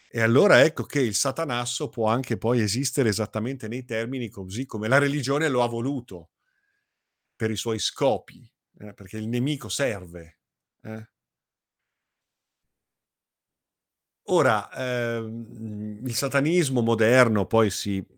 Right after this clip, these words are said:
declina in tante, tante versioni, il satanismo acido, il satanismo, eh, filosofico, il, il satanismo quello, eh, che intende il Satana come una persona vera e propria,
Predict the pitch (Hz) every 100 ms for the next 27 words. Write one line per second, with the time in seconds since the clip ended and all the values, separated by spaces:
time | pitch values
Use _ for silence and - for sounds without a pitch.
0 | _ _ _ 120 98 117 113 113 117 110
1 | 110 110 123 123 117 113 - 110 110 101
2 | 107 104 95 - 107 104 98 92 92 90
3 | 101 101 98 92 95 98 101 92 - 92
4 | 92 - 95 95 98 92 98 92 92 90
5 | - - - - 95 - 98 92 113 98
6 | 92 101 - 98 98 98 98 98 98 98
7 | 98 101 101 - 107 104 104 104 95 104
8 | 101 - 104 101 101 95 95 92 - -
9 | - _ - 98 92 92 92 90 - 98
10 | 95 92 104 104 98 98 95 95 92 -
11 | 104 101 101 95 - 104 101 92 101 95
12 | 107 101 98 95 101 98 95 - 113 107
13 | - 107 104 101